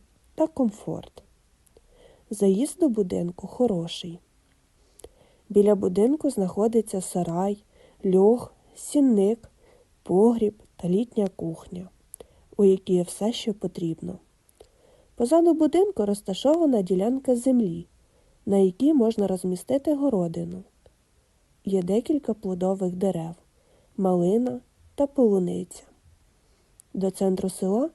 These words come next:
всього півтора кілометра. Добре розвинено сполучення з іншими селищами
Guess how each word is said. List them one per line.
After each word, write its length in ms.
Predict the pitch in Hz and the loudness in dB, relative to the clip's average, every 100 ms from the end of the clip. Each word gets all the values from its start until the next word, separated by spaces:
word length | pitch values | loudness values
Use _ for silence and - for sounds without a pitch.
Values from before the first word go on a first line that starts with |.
| _ _ _ | _ _ _
всього 380 | - 208 214 254 | -2 0 2 0
півтора 520 | - 214 202 185 240 | 0 -2 -4 -4 -4
кілометра. 840 | - 262 254 240 190 170 - 202 - _ _ _ _ _ _ _ _ _ - | -2 0 2 0 -2 -6 -14 -18 -20 _ _ _ _ _ _ _ _ _ 0
Добре 280 | 349 381 220 | 2 4 2
розвинено 600 | 202 190 254 302 226 202 | 2 2 2 2 2 -2
сполучення 680 | - 185 214 285 - 202 | -4 -4 -2 -2 -2 -2
з 120 | 180 - | -2 -4
іншими 480 | 262 277 - 190 185 | -4 -4 -4 -4 -4
селищами 840 | - 196 233 277 262 - 208 208 | -6 -2 0 0 -2 -4 -4 -4